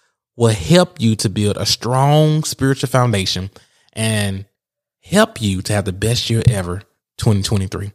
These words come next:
And I have done sermons, um, solely dedicated to the majority of these topics,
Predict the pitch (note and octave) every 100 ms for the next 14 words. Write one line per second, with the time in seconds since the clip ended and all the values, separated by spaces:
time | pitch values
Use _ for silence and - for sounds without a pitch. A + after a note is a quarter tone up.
0 | _ _ _ _ - A2 A2 G#2 B2+ C3
1 | B2+ A2 - - D3+ D#3 D#3 D#3 D#3+ -
2 | A2 G2+ - B2+ C3 B2+ B2 A#2+ A#2+ B2
3 | A#2+ A2+ G#2 F#2+ G#2+ A2+ G2+ F#2 - -
4 | D3+ D#3 D#3 -